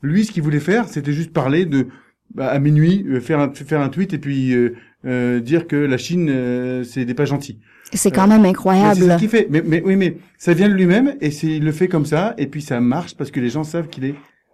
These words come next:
Speaker 1: hum, sin-, sincère. Si vous voulez, euh, que ça marche au niveau de votre branding, il faut que vous soyez juste sincère et être vous-même.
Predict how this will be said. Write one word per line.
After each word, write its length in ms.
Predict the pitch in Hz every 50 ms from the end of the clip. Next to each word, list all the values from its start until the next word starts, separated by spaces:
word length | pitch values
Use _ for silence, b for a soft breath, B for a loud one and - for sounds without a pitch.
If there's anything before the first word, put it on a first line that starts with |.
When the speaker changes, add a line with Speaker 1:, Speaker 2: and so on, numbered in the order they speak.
| _ _ -
Speaker 1:
hum, 480 | 120 120 123 127 127 131 131 - - - - -
sin-, 220 | - - 170 156
sincère. 560 | 147 - 180 175 170 - 147 131 123 107 - b b b b b b b b b
Si 200 | b - - 180
vous 120 | 165 190
voulez, 520 | 175 180 196 196 202 214 220 214 214 B B B B B _ -
euh, 260 | 139 139 143 143 123 -
que 100 | - -
ça 180 | - 151 143
marche 500 | 147 160 190 202 - - - - - - - -
au 80 | 143 131
niveau 220 | 135 135 143 156
de 60 | 139
votre 140 | 127 123 117
branding, 500 | 104 117 143 147 143 143 165 208 233 226 226
il 100 | - 131
faut 140 | - 165 170
que 60 | 147
vous 80 | 143 135
soyez 300 | - 127 131 156 156 139
juste 280 | 120 151 147 - - -
sincère 420 | 156 147 - - 151 165 180 175
et 100 | 151 147
être 140 | 143 131 123
vous-même. 380 | 135 131 127 131 147 175 170